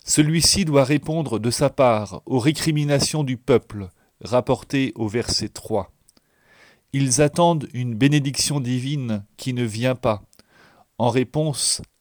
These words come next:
à leurs prières et à leurs jeûnes. Dieu ne répond pas comme ils l'attendent. D'une certaine manière, le peuple voudrait fixer les règles du jeu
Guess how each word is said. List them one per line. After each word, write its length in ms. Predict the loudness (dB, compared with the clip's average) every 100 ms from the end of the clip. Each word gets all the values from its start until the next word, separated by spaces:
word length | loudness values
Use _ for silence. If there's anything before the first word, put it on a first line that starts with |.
| _
à 120 | 0
leurs 260 | 4 2 0
prières 640 | -10 -8 0 2 2 0 -4
et 120 | -2
à 20 |
leurs 200 | 0 0
jeûnes. 480 | 0 -2 -2 -4 -10 -14 _ _ _ _ _ -20 _ -18
Dieu 300 | -4 4 4
ne 100 | 4
répond 340 | 4 4 2
pas 180 | 4 4
comme 200 | 4 -4
ils 140 | -4 -4
l'attendent. 560 | -4 -6 -14 -14 -16 -18 _ _ _ _ _ _ _ _ _ _ -6
D'une 120 | -2
certaine 320 | 2 2 4
manière, 560 | 2 2 4 4 4 0
le 140 | -2
peuple 340 | 2 4 4 2
voudrait 420 | -2 -2 0 0
fixer 460 | -2 -6 -2 0 2
les 120 | 2
règles 440 | 2 0 0 -6
du 220 | -6 -8
jeu 340 | -6 0 0